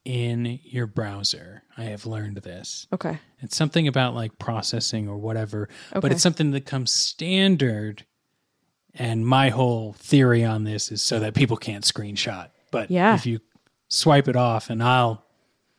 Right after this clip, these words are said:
Speaker 2: Okay.
Speaker 1: I'll show ya.
Speaker 2: Cool, cool, cool.
Speaker 1: Um, I had to learn that because, uh, well, for reasons and all of the fantastic show art that we have,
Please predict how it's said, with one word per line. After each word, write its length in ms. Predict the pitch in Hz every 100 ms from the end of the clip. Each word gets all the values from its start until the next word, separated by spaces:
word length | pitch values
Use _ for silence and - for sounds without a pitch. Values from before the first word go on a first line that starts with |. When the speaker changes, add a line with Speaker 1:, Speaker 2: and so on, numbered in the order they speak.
| _
Speaker 2:
Okay. 120 | 196 151
Speaker 1:
I'll 40 |
show 260 | 147 - 120
ya. 240 | 101 101 - _ -
Speaker 2:
Cool, 140 | -
cool, 0 |
cool. 60 | 151
Speaker 1:
Um, 400 | 151 147 131 113 _ _ _ _ _ _
I 100 | 131
had 120 | 143 156
to 60 |
learn 280 | 147 147 143
that 200 | 131 123
because, 380 | 120 110 123 113
uh, 260 | 117 107 107 _ _ _ _ _ _ _ _ _ _ - - _
well, 240 | 160 202
for 200 | 202 180
reasons 840 | 147 143 185 170 123 104 98 - - -
and 720 | 160 160 156 156 151 143 131 - - -
all 220 | 139 143
of 140 | 131
the 100 | 123
fantastic 680 | 123 131 127 143 135 - 127
show 300 | - 139 123
art 260 | 113 104 -
that 180 | 107 110
we 160 | 120
have, 400 | 110 117 110 110